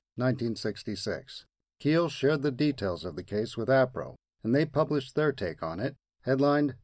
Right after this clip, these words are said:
The Prescott Isle Landing, in the July-August nineteen sixty-six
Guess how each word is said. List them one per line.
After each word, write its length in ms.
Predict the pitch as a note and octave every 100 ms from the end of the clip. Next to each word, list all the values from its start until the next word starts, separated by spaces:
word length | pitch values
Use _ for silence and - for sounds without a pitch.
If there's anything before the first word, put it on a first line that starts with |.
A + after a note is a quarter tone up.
| _
The 80 | -
Prescott 460 | C3+ D#3+ D#3 D3+ -
Isle 300 | B2 G#2+ F2
Landing, 480 | E2+ D#2 D2+ C#2 - _ _
in 100 | A#2+
the 80 | A2+
July-August 960 | G2 A2 B2+ D3 - A#2 F2 A2+ -
nineteen 360 | A2 B2 B2+ B2
sixty-six 840 | - B2 - B2 A2 - F#2+ -